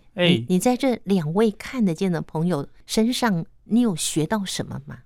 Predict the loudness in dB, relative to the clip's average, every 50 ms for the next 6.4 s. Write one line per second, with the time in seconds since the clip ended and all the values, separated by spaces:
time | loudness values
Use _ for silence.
0 | _ _ -6 -2 -2 -2 -2 -2 -4 -4 -4 -2 -2 -2 -2 -4 -4 -6 -6 -6
1 | -4 -2 -2 -2 -2 -4 -4 -4 -4 -4 -4 -4 -4 -6 -6 -6 -6 -8 -8 -8
2 | -8 -8 -8 -8 -8 -6 -6 -6 -6 -8 -10 -10 -10 -10 -10 -10 -6 -4 -4 -4
3 | -4 -6 -10 -16 -18 -20 -20 -20 -20 _ _ -20 -16 -10 -6 -4 -4 -4 -4 -6
4 | -4 -2 0 0 0 0 -2 -2 -4 -4 -6 -4 -4 -4 -4 -2 -2 -2 -2 -2
5 | -2 -4 -8 -14 -20 _ _ -6 -2 -2 -2 -2 -2 -2 -2 -4 -4 -8 -8 -6
6 | -6 -4 -2 -2 -2 -2 -2 -4